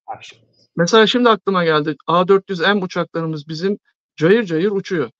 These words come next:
Speaker 2: Yurt dışında da çok, e, temsil görevi görüyorlar bunlar. Nasıl bir deniz kuvvetlerinin bir gemisi, e, bir yurt dışında limana gittiğinde bizi temsil ediyorsa A dört yüz M'lerimiz de çok ilgi topluyor. Onların bir tane uçağın kuyruğu boyanabilir. Ellinci yıl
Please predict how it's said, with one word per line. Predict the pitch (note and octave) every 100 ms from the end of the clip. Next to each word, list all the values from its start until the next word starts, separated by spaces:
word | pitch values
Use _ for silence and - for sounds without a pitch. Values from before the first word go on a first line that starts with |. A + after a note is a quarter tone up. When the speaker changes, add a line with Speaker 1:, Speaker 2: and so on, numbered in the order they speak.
| _ _ _ _
Speaker 2:
Yurt | D#3 E3+ F#3+
dışında | F#3 F#3 F3+
da | F3
çok, | - E3+ _ D#3+
e, | D3 D3
temsil | C3+ D3+ D3 -
görevi | F#3 D#3+ D#3+ F3+
görüyorlar | D#3 C#3 A#2+ A#2 A2+
bunlar. | A#2 B2
Nasıl | F3+ F3+ D#3+
bir |
deniz | D3+ D#3+ D3+
kuvvetlerinin | D#3+ D#3 D3+ D3+ D3 D3
bir | C#3
gemisi, | D3+ D3 C#3+ D3 C#3+ _ _ _ _ _
e, | C3+ C3 C#3
bir | C#3 -
yurt | C#3+ C#3+ D3+ -
dışında | C#3 D3
limana | C#3 C#3+ D3 D3
gittiğinde | C#3 C3+ _ C#3+ C#3 C#3 C3+ _
bizi | B2+ C3+
temsil | - C#3+ C3 D#3+
ediyorsa | D#3 D#3 D3 A#3+
A | D#3+ D#3
dört | D#3+ D#3
yüz | D3
M'lerimiz | D#3 D#3 D#3+ F3 G#3
de | F3
çok | - F#3 -
ilgi | D3 C#3
topluyor. | - C#3 _ A2+ E2+ _ _ _ _ _ _
Onların | D3 E3 G3+ A3
bir |
tane | - G#3 G#3 - _ -
uçağın | F#3+ G3+ G3+ G3+ - _
kuyruğu | F#3 F#3+ G3+ F#3+
boyanabilir. | G3 G3 G3 F#3 F3+
Ellinci | D#3+ D#3+ E3 E3+ E3+
yıl | E3 E3